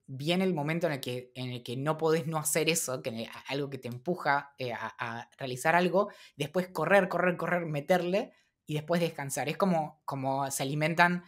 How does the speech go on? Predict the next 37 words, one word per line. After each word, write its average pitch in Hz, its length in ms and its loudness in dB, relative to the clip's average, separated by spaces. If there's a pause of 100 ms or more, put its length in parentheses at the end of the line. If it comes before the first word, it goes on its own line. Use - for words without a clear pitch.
(260)
los, 127 220 -4 (100)
los 139 160 0
grandes 165 320 6
felinos 151 500 0
en, 113 380 -8
en 104 360 -14
la 104 160 -6
sabana, 127 480 2
¿no? 165 200 -4
Como, 117 320 -6 (340)
eh, 120 440 -4
van, 143 360 4 (280)
buscan 170 440 2
un, 160 420 -4
no 139 100 -10
sé, 131 100 -8
un 113 100 -4
antílope, 147 600 0
<laughs> - 500 -12
lo 156 200 4
corren, 156 480 4 (100)
se - 140 -2
lo 147 100 4
morfan 208 360 4
y 170 40 0
después 156 420 -2
duermen 156 640 2
tres 147 220 -2
días 156 380 0
o 131 140 -8
lo 135 140 -4
que 131 100 -10
sea 156 300 0
hasta 127 420 -6
buscar 135 320 -4
el 131 140 0
siguiente. 117 460 -10